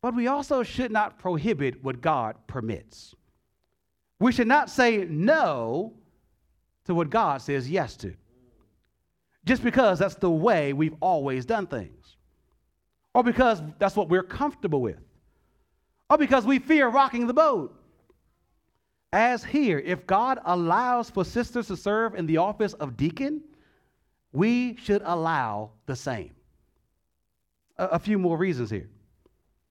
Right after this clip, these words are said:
Now, some say that the, given the nature of the deacon's work, that it makes sense for his wife to be closely involved in, in the work, and thus for qualifications to be met by her.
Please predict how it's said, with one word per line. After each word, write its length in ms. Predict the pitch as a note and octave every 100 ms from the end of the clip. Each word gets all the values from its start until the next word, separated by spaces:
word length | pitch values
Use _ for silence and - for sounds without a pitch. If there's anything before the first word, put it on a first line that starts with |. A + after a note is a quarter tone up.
| _ _ _ -
Now, 100 | G3+
some 220 | G#3 G#3
say 200 | F3 G#3
that 140 | F3 D3+
the, 160 | E3 - _ -
given 240 | G#3+ G3+
the 100 | F3
nature 460 | E3 G3+ G#3 E3+ E3
of 260 | D#3+ D3 - - -
the 80 | E3+
deacon's 340 | G3+ F#3 D#3+
work, 280 | F3+ G#3 D#3+
that 100 | F3
it 40 |
makes 260 | F3+ F#3+ -
sense 380 | - A#3 A#3 -
for 320 | F#3 F3 E3 - _ _
his 180 | A3 F3+
wife 320 | G3 A3 F3+
to 80 | F#3
be 100 | F3
closely 460 | F3+ A3 F3 F#3+ G3+
involved 540 | F3+ A3+ B3+ A3 F3+
in, 320 | E3+ D3 C3 C3+
in 120 | D3
the 80 | C#3+
work, 340 | C#3 G#2+ - _ _ _ _ _ _ -
and 120 | F#3+
thus 160 | F#3 E3+
for 120 | G#3+
qualifications 800 | G#3+ A#3 A3 F#3+ G3+ A#3+ F3+ F#3+
to 80 | F#3
be 120 | G3+
met 320 | G#3 C4+ G3
by 160 | D3+ C#3
her. 220 | A#2+ G2+